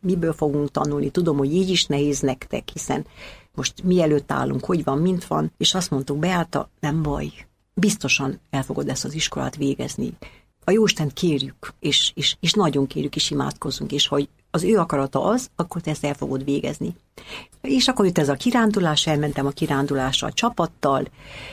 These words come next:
és hála Istennek egy fél óráig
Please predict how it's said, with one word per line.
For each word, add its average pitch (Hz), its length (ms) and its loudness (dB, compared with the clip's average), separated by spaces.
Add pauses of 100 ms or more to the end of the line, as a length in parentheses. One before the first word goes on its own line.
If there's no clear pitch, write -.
(760)
és - 160 2
hála 214 360 4
Istennek 156 500 2
egy 143 100 0 (160)
fél 220 260 4
óráig 147 380 4